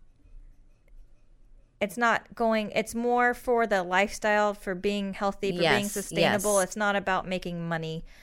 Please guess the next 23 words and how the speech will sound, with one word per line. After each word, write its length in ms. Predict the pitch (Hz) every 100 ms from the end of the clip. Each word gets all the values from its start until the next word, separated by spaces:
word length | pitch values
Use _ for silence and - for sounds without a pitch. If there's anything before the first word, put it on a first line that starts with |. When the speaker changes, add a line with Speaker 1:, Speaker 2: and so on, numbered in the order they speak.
| -
Speaker 2:
Right. 360 | 269 180 175 170
Speaker 1:
Um, 220 | 160 - -
and 240 | - 190 165
unless 720 | 208 202 208 208 214 - - - - - - -
you 320 | 202 202 196
are, 720 | - 202 190 190 185 185 185 208 -
Speaker 2:
Getting 240 | - 214 214
Speaker 1:
like 60 |
Speaker 2:
into 200 | 208 208
a 60 | 180
huge 420 | 170 190 247 220
operation 800 | 185 180 190 180 180 175 180 160
where 100 | 156
you're 200 | 156 151
like, 260 | 156 151 -
"I 160 | 165 170
have 140 | 160
all 140 | 147
these 300 | 147 143 143 -
cattle 480 | - 180 180 185 180
and 100 | 160
I'm 100 | 160
gonna 300 | 151 147